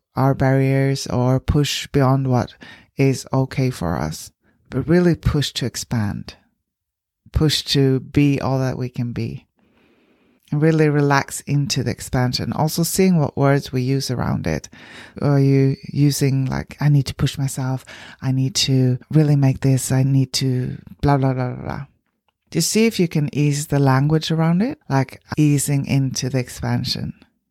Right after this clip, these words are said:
This is a playground for growth. You see the difference there. So there's different ways that we can talk about it, the different tools that we can use to support us,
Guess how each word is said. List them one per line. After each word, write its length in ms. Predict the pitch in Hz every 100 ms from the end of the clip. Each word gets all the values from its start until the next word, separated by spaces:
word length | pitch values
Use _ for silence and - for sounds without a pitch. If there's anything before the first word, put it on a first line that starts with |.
| _ -
This 360 | 127 156 147 -
is 260 | 147 135 -
a 80 |
playground 640 | 127 - 147 135 127 123 123
for 220 | - -
growth. 580 | - 123 - - - - _ _ _ _ _ _ _ _
You 80 | -
see 220 | - 143
the 240 | 135 147
difference 480 | 143 147 - 117 139
there. 280 | - - -
So 400 | - - 135 135 - - - -
there's 180 | 156
different 460 | 151 160 165 156 147
ways 520 | - 135 139 135 139
that 200 | - -
we 80 | 135
can 340 | - 127 123 - -
talk 240 | 170 170
about 340 | 165 151 147 147
it, 240 | 147 -
the 80 | 135
different 1000 | - 135 - 131 131 127 139 - - - _
tools 600 | - 147 139 135 135 -
that 160 | 143 135
we 140 | 151
can 240 | 147 151 143
use 200 | 135 135
to 120 | -
support 420 | 135 - - 131
us, 380 | 131 135 139 -